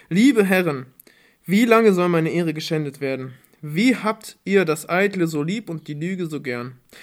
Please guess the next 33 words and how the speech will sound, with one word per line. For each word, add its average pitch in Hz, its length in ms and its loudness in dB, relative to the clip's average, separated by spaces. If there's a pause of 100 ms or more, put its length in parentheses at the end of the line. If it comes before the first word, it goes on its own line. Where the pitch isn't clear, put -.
Erkennt 233 460 2
doch, 175 140 0
dass 165 220 -4
der 170 120 -4
Herr 214 260 0
seine 170 240 -2
Heiligen 202 440 -2
wunderbar 175 380 0
führt. - 480 -8
Der 151 100 2
Herr 180 340 2
hört, 151 380 -4
wenn 147 160 -6
ich 147 120 -10
ihn - 80 -12
anrufe. 131 480 -12 (640)
Zürnt 240 340 2
nicht, 220 200 0
so, 175 160 -4
zürnt 226 380 -4
ihr, 208 160 2
so 196 100 0
sündigt 175 440 -2
nicht. 170 300 -4
Redet 202 400 -2
mit 180 140 -4
euren 160 240 -2
Herzen 170 500 -4
auf 156 220 -10
eurem 156 300 -2
Lager 165 340 -2
und 147 160 -10
harret. 139 320 -8